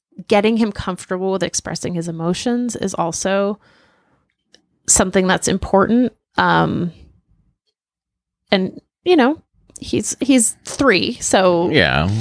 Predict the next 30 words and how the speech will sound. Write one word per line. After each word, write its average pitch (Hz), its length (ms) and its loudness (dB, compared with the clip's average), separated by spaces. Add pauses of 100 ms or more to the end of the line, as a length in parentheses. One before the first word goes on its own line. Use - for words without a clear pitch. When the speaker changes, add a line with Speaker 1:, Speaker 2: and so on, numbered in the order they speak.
(440)
Speaker 2:
he'll 143 100 0
be 135 100 2
four. 90 460 -2 (420)
But, 120 280 4
like, 120 320 4
uh, 90 340 4
you 90 140 4
know, 76 160 0 (680)
if - 800 -10 (140)
no 107 420 -2
one's, 123 200 4 (100)
no, 117 240 0
no, 117 180 4
no, 117 380 0
no 113 500 -2
one 131 160 6
here 107 400 6
will 98 320 2
ever 87 400 4 (640)
tell 82 220 0
him 73 320 -2 (720)
not - 240 0
to - 80 -2
cry. - 360 -8 (420)
Speaker 1:
Yeah. 165 340 -10 (1600)
Speaker 2:
We - 180 4
will 80 160 6
acknowledge 85 440 4
his 78 120 0
feelings, 104 560 4